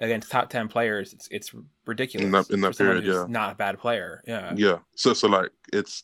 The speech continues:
Speaker 2: I don't know, it's definitely a, a, a weird, pe-, a strange period in, in men's tennis at the moment. Djokovic has, is, is still just, you know, <laughs> just, just dominating as he did.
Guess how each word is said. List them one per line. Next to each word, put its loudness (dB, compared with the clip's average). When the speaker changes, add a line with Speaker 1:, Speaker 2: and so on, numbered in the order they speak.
Speaker 2:
I 6
don't 4
know, 2
it's 0
definitely 0
a, 0
a, 2
a 0
weird, 0
pe-, -2
a -2
strange 2
period 0
in, -8
in -10
men's -4
tennis 2
at 4
the -4
moment. -6
Djokovic 4
has, 0
is, -4
is 0
still 6
just, 2
you 2
know, 2
<laughs> -6
just, 0
just 4
dominating 6
as 2
he 2
did. 6